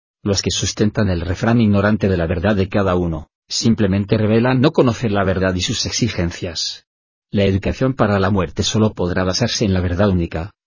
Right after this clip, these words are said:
probada con exclusión total de las verdades fabricadas por los intereses humanos o por el comodismo de los que nada buscan y por esto nada saben.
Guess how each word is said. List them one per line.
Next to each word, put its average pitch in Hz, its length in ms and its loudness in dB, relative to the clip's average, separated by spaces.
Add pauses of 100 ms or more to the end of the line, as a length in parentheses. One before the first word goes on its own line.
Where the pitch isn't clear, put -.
probada 107 440 4
con 92 160 0
exclusión 101 500 -2
total 101 320 0
de 87 100 -2
las 82 160 -2
verdades 90 480 0
fabricadas 92 580 -2
por 92 140 0
los 90 160 0
intereses 101 520 0
humanos 98 400 0
o 92 80 -2
por 104 180 0
el 110 140 2
comodismo 104 560 0
de 98 100 2
los 95 160 0
que 95 140 -2
nada 107 200 4
buscan 113 400 0
y 101 80 2
por 98 220 2
esto 113 260 2
nada 110 240 4
saben. 71 480 -10